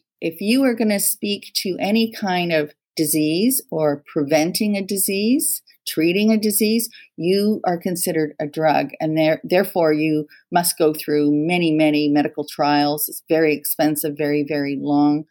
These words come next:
time. Um, certainly, again, in Asia, in Japan, there is a tremendous amount of research,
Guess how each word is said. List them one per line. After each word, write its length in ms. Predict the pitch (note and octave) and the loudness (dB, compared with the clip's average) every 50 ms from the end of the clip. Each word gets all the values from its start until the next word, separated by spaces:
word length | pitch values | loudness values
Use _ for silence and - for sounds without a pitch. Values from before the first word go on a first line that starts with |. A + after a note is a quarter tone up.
| _ - - _ _ _ - - | _ -20 -20 _ _ _ -12 -6
time. 460 | - D#3+ D#3 D3+ D#3 E3 F#3+ A3+ C4 B3+ - - - _ - | -2 0 2 2 2 2 2 0 -2 -2 -8 -20 -20 _ -4
Um, 260 | - D#3+ D#3 D3+ D#3+ | 0 0 0 0 -2
certainly, 640 | - - - A#3 A#3+ A#3 A3+ A3 A3 A3 A3+ A3+ - - | -2 0 0 0 2 2 2 2 4 2 2 0 -2 -2
again, 380 | - F3+ E3+ E3 G3 G3+ F3+ D#3+ | -4 -4 -2 0 0 0 2 2
in 160 | D3+ E3 F3+ | 0 0 -2
Asia, 580 | F#3 E3 E3+ F3 F3+ F3 - G3 F#3+ F#3+ F#3+ - | -2 -2 -2 -2 -2 -2 0 0 2 0 0 -2
in 160 | - E3 E3+ | -4 -4 -4
Japan, 560 | E3+ - - - - F3+ F3 F3+ F#3+ G3+ A3 A#3 - - - - - - | -6 -6 -10 -10 -6 -6 -4 -2 -2 -2 -2 -4 -6 -14 -20 -20 -14 -4
there 260 | - E3 D#3+ D#3 D3+ | -2 0 2 2 0
is 300 | - - E3 D#3 D#3+ D#3+ | 0 -2 -2 -2 -2 -2
a 80 | D#3 D3+ | -4 -6
tremendous 480 | - - E3+ E3 F3+ A3+ A3+ G#3 - | -4 -2 0 0 2 2 0 0 -2
amount 240 | E3 D#3+ D3+ D3 D3 | 0 2 2 4 2
of 140 | D3 C#3+ D3 | 2 0 -2
research, 680 | D3+ D#3+ F3 - - - A3 B3+ D#3+ C4 - - - | -4 -2 -2 -2 -2 -2 -2 -4 -6 -8 -10 -12 -14